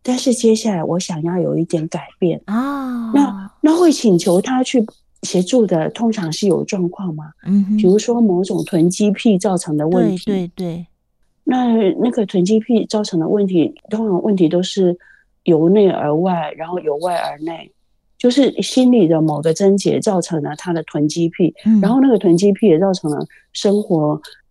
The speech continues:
Speaker 1: 拥塞，
Speaker 2: 嗯。
Speaker 1: 然后不方便。然后他们会去找他的时候，其实已经下定了某种决心想要改变。然后他们做的，做的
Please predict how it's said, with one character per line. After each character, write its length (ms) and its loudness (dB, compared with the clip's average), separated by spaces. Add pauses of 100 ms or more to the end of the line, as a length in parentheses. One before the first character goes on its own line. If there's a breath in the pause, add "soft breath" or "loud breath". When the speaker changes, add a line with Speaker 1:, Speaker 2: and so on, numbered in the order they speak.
(120)
Speaker 1:
拥 400 2
塞， 500 0 (120)
Speaker 2:
嗯。 260 4
Speaker 1:
然 100 2
后 400 0 (400)
不 80 -2
方 300 0
便。 240 0
然 160 0
后 80 0
他 180 -6
们 300 2 (1160 soft breath)
会 120 0
去 140 4
找 160 -2
他 160 0
的 80 4
时 80 0
候， 80 2
其 140 0
实 160 2
已 20 4
经 260 4 (140)
下 240 -4
定 160 2
了 80 4
某 180 2
种 200 0
决 160 -2
心 260 4
想 240 -6
要 320 0 (140)
改 160 -12
变。 340 0 (240)
然 140 0
后 120 2
他 140 -2
们 160 6
做 320 2
的， 320 -4 (460 soft breath)
做 180 2
的 340 -4